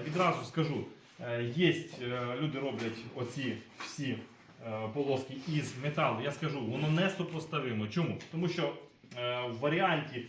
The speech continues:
в нашому пластик і фан-, і фанера, в принципі, температурний режим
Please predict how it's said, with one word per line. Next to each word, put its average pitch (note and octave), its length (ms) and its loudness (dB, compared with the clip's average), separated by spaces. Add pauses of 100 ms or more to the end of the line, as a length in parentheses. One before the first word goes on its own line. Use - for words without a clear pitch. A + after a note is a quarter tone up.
(120)
в B2 160 -2
нашому E3+ 480 0
пластик C#3+ 520 2
і B2 60 -2
фан-, B2 300 -2 (100)
і - 20 -8
фанера, A2+ 420 0 (360)
в - 40 -20
принципі, E3 500 6
температурний D3 800 0
режим E3+ 340 0